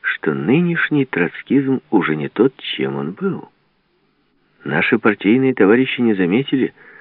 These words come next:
что троцкизм перестал быть политическим течением в рабочем классе, что из политического течения в рабочем классе, каким он был семь или восемь лет тому назад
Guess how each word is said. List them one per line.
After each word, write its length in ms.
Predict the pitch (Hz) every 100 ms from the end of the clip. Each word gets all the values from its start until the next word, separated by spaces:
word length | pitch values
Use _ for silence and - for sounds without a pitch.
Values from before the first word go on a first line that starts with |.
| -
что 240 | - - 95
троцкизм 720 | 85 82 - 131 165 113 - _ _ _ _ _ _ _
перестал 520 | - 73 - - 139 135
быть 260 | 135 147
политическим 840 | - 82 135 - 113 - - 113 104
течением 640 | - - - 85 101 107
в 40 | 73
рабочем 420 | 69 76 - -
классе, 480 | 131 131 - - - _ _ _ - - -
что 200 | - -
из 160 | 87 85 - -
политического 1040 | 98 107 110 - 73 - - - - 90
течения 500 | - 95 - 98 101
в 60 | 101
рабочем 400 | 101 101 - 104
классе, 480 | - 113 - - 120 _ -
каким 320 | - - 73
он 140 | 71
был 180 | 78 78 -
семь 220 | 87 87 85 -
или 160 | 73
восемь 380 | 73 78 - 71
лет 160 | 65 - -
тому 200 | 69 139
назад 380 | 131 131 135